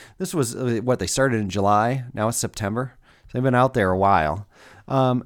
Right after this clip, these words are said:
they decide they're not getting off the ice, so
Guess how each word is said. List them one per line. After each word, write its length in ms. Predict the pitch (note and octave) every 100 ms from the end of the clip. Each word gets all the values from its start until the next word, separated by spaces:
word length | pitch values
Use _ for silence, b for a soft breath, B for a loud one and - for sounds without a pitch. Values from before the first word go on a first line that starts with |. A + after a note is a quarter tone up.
| -
they 240 | C#3+ D#3+
decide 720 | D3+ - C#3 B2 A#2 A#2 B2 -
they're 320 | A#2+ C3 G3
not 240 | E3 A#2
getting 260 | A#2+ A#2+ G#2+
off 240 | G2 F#2 -
the 120 | F#2+
ice, 460 | D#2+ A1+ - - - b b b
so 520 | - - C#3+ B2+ B2